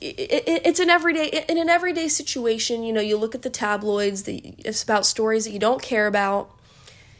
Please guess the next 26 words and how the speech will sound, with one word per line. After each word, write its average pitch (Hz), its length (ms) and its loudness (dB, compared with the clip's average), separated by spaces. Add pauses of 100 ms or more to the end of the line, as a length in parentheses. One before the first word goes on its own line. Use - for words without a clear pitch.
(200)
You're 208 120 -2
waiting 240 300 4
your 285 100 -2
turn. 226 440 0
Sometimes 220 420 -2
you 220 60 -4
grab 202 280 4
a 208 60 -2
stack 214 360 0
of 196 120 0
gum 220 600 6
to 226 140 -4
throw 214 360 4
in 214 220 2
there. 202 420 4 (800)
You 208 220 -2
have 226 160 0
a 226 40 -4
little 247 200 0
small 233 400 4
talk 233 420 2
with 220 220 2
the, 208 320 4
with 214 140 -4
the 214 60 -2
cashier. 269 800 2